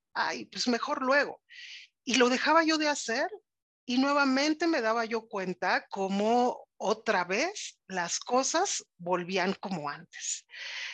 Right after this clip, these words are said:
Entonces, pues justo llegó ese momento en, en darme cuenta que necesitaba yo de ser más responsable conmigo,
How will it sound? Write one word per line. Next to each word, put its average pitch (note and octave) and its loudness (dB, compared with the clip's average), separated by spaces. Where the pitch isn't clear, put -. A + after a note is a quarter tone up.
Entonces, C#4+ 4
pues D#4 4
justo G#4 2
llegó A#3+ 6
ese A3+ 4
momento F#3+ 2
en, F3 -4
en F3+ 2
darme G#3+ 4
cuenta F#3 -4
que - -6
necesitaba G#3 0
yo C4 0
de B3 -2
ser G#3 -4
más G3+ 0
responsable E3 -4
conmigo, D#3 -10